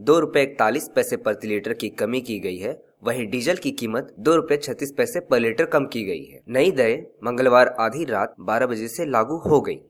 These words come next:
सफाई व्यवस्था में नहीं हो रहा है कोई सुधार। राजधानी की सफाई व्यवस्था दिनों दिन बदहाल होती जा रही है। सड़कों पर जगह जगह लगे कूड़े के ढेर शहरवासियों के लिए परेशानी खड़ा कर रहा है।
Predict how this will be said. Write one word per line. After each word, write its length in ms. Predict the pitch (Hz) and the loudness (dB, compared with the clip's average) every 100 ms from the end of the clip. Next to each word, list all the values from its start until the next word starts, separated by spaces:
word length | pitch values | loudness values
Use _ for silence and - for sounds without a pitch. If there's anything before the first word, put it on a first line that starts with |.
| _ _ _ | _ _ _
सफाई 400 | - 117 - 185 | -8 -4 2 0
व्यवस्था 480 | 151 123 120 - 147 | 2 2 0 -2 -4
में 160 | 139 135 | -2 -4
नहीं 300 | 127 151 147 | -4 -4 -6
हो 140 | 123 | -4
रहा 200 | 127 117 | -4 -4
है 160 | 139 170 | -6 -6
कोई 220 | 160 139 | 0 0
सुधार। 440 | - 107 92 73 - _ - | 0 -8 -10 -14 -16 _ 2
राजधानी 460 | 107 110 120 156 | 2 2 -2 -2
की 160 | 185 139 | -2 -6
सफाई 320 | - - 139 | -4 -2 -2
व्यवस्था 680 | 120 104 101 - 107 120 _ 95 | 0 -2 -2 -8 -12 -12 _ -6
दिनों 220 | 123 123 | -2 -2
दिन 180 | 143 151 | -2 -2
बदहाल 380 | 110 101 127 139 | -2 -2 -2 0
होती 280 | 107 110 | -2 -4
जा 180 | 92 92 | -6 -6
रही 240 | 80 76 73 | -8 -14 -20
है। 120 | - _ _ | -20 _ _
सड़कों 340 | - 123 120 175 | 0 0 2 2
पर 180 | 131 | 2
जगह 260 | 104 117 113 | 2 2 0
जगह 240 | 104 104 | -2 -2
लगे 240 | 104 104 104 | 0 0 -2
कूड़े 320 | 104 107 113 | -2 -2 -2
के 200 | 113 104 | -2 -4
ढेर 420 | 82 107 98 - _ _ - | -4 -4 -4 -6 _ _ -2
शहरवासियों 520 | 110 110 117 113 170 | 0 2 2 2 -2
के 120 | 165 | 0
लिए 100 | 131 | -2
परेशानी 460 | 131 113 110 123 165 | 2 0 0 -2 -4
खड़ा 240 | - 117 | -4 -2
कर 180 | 98 95 | -2 -2
रहा 300 | 85 80 78 | -6 -10 -18
है। 160 | 73 | -20